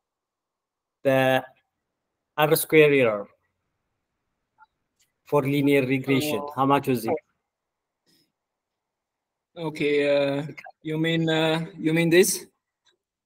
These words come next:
Speaker 1: Yes, yes. Is that six point two eight or something?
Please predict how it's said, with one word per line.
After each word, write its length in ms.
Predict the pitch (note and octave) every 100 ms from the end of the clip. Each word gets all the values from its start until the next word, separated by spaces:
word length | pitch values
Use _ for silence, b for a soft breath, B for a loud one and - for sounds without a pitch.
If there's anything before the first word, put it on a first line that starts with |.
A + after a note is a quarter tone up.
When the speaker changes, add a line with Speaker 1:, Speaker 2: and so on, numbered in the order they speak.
| _ _ _ _ _ _ _ _
Speaker 1:
Yes, 440 | D3+ B2 - - - -
yes. 420 | A2 - - - _ _ _ _ _ _ _ _ _ -
Is 140 | D#3
that 160 | F#3 G3 -
six 500 | - - - G3+ -
point 500 | - - F#3+ G#3 G3
two 140 | - -
eight 260 | A#3+ A#3+ A3
or 180 | E3+ D#3+
something? 500 | D3+ C3+ A#2+ -